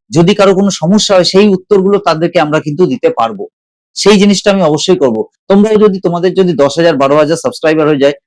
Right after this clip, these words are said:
যদি, আহ, সাত আটশো কমেন্ট আসে, তোমরা পারবে না সবাইকে উত্তর দিতে, এটা স্বাভাবিক ব্যাপার। কিন্তু তোমরা এটা করতে পারবে যে তোমরা কিউ অ্যান্ড এ সেশন করে দিতে পারো।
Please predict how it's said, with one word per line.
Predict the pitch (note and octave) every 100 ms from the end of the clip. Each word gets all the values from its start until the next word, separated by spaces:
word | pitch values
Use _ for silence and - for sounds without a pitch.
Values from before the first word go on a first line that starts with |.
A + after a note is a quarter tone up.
| _
যদি, | C#3+ D#3 C#3 C3
আহ, | B2+ A#2+
সাত | - D#3 D#3
আটশো | F3+ F3+ G3+
কমেন্ট | - F#3+ F#3
আসে, | F3
তোমরা | E3+ F3+ F#3+
পারবে | F3+ F3+ D#3+
না |
সবাইকে | B2+ C3+ B2 B2
উত্তর | - A#2
দিতে, | G#2+ A#2+
এটা | F3+
স্বাভাবিক | G3+ G#3 G#3+ F3
ব্যাপার। | - G2+ - _ _ -
কিন্তু | G#3+ G#3
তোমরা | G#3 G#3
এটা | G#3+
করতে | A3 - F#3+
পারবে | F3+ D3 F3+ - _
যে | -
তোমরা | F3 F#3 F#3+
কিউ | F#3+ A#3+ A3
অ্যান্ড | F#3 G3
এ | E3+ F3+
সেশন | F#3 F3 D#3+ F#3
করে | E3 D#3+
দিতে | D3 C#3+
পারো। | C#3+ D#3+